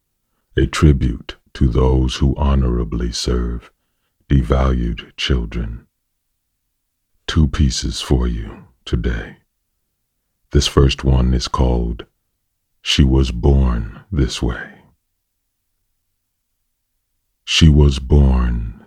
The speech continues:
this way. As an infant, she crawled toward tears and suffering. As a toddler, she waddled into conflict and made peace.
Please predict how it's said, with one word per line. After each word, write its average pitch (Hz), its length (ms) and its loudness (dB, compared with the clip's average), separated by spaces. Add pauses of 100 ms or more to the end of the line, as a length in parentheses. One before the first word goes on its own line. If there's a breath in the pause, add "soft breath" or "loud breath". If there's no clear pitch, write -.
this - 320 -4
way. 58 460 -6 (1200)
As 71 200 4
an 65 180 4
infant, 67 640 2 (520)
she - 240 0
crawled 64 920 0
toward 58 540 -2
tears 60 680 -2
and 58 200 -6
suffering. 58 720 -6 (1600)
As 67 160 2
a 67 100 4
toddler, 67 800 0 (280)
she - 200 2
waddled 64 880 0
into 65 300 0
conflict 62 1000 -4 (380)
and 69 240 2
made 60 500 -2
peace. - 720 -4